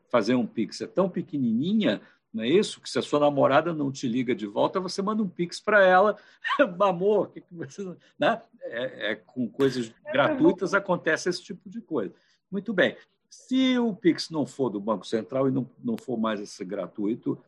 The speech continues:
quanto vai cobrar e de que jeito? Né? É uma pergunta. Tem isso a gente vê depois. O essencial foi criar,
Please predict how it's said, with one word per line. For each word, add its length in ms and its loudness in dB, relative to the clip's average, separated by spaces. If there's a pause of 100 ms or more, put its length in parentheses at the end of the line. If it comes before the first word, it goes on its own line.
(400)
quanto 260 4
vai 140 6
cobrar 400 4
e 60 4
de 100 -6
que 140 -2
jeito? 440 -2 (300)
Né? 180 -4 (200)
É 120 -6
uma 280 -8
pergunta. 400 -16 (1200)
Tem 280 2
isso 160 -2
a 20 -2
gente 320 -4
vê 140 2
depois. 480 -2
O 80 -6 (180)
essencial 800 0 (220)
foi 180 -2
criar, 580 4